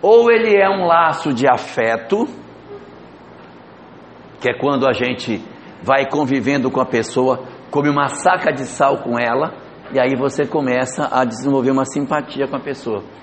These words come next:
Vive quarenta anos do lado de um vizinho.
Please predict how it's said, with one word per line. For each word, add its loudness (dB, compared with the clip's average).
Vive 0
quarenta 2
anos -2
do -4
lado 2
de -2
um 0
vizinho. 0